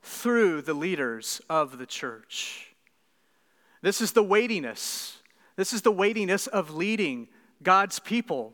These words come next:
that your pastors feel. This is the weightiness that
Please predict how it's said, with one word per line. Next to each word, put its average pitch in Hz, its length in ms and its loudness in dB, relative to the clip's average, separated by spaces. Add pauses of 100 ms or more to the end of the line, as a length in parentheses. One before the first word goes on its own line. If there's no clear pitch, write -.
(140)
that 175 140 0
your 185 120 2
pastors 202 580 0
feel. 175 420 0 (300)
This 208 220 4
is 226 100 -2
the 220 120 6
weightiness 214 640 2
that 196 200 2